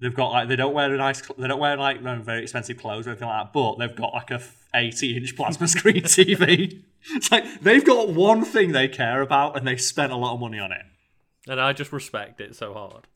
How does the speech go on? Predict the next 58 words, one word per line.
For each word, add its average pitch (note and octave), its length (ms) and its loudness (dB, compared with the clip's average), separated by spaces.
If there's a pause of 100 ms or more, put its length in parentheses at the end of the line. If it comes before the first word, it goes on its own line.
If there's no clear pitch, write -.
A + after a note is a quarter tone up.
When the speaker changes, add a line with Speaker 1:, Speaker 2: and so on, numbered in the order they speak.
(480)
Speaker 1:
It's E3+ 140 -4
just D4+ 120 -2
that A3+ 120 -2
thing G3 160 0
that's, D#3 220 -2
like, D3 200 -2
sitting - 300 -4
in F3+ 80 -2
his F#3 140 0
cr-, - 180 -8
he's D3 140 -6
like, D3 260 0
"But E3+ 140 -6
the D#3 60 -2
rest E3 160 -2
of - 20 -10
your D3 120 0
island C#3 360 0
looks B2 180 -8
shit." C#3 220 -4
And A#2 60 -10
he's A#2 100 -10
like, A#2+ 120 -6
"But - 100 -4
I C3+ 40 -2
don't C#3+ 180 0
have C3+ 140 -2
to C3+ 60 -8
look A#2+ 240 -6
at - 80 -4
the C3+ 60 -2
rest C#3+ 260 -2
of D#3+ 60 -4
my C#3+ 140 2
<laughs> C3+ 120 4
island. D3 340 0
I E3+ 140 4
only D#3+ 100 2
have D3+ 140 4
to D#3 80 -4
look D3 180 -2
at F#3+ 80 0
my D#3+ 140 4
sick F#3 480 -2
mansion." G#3 600 0 (1700)
Speaker 2:
Uh. E3 460 -10 (680)
Speaker 1:
That C#4 180 8
is A#3+ 120 6
such B3+ 180 0
a F#3+ 80 4
fucking F3 460 -2
hustle. C3 580 -6
I, A#2 240 -2
I C#3+ 200 -2
respect C#3 380 -2
that A#2+ 140 -2
so A#2 200 -6
much. A2+ 360 -12